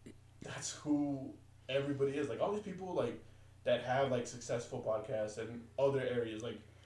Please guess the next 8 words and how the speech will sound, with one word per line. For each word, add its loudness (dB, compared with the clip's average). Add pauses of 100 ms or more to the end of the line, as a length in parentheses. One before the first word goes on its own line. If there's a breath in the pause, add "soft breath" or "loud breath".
(220 soft breath)
they're 6
just 0
humans, -4 (560)
you -4
know? 2
And 0 (300)
they 0
have 4